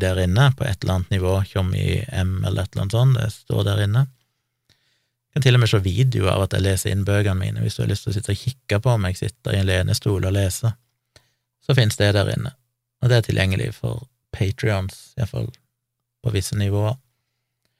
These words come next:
Ja. Da tror jeg jeg er ferdig.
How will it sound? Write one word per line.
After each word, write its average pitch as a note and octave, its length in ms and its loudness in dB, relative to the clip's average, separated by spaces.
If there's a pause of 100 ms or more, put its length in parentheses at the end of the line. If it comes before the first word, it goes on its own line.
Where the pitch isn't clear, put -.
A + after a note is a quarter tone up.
(1200)
Ja. F#2 100 0 (2000)
Da E3 80 0
tror E3 160 2
jeg E3+ 80 2
jeg D#3 80 4
er C3+ 80 2
ferdig. C#3+ 340 4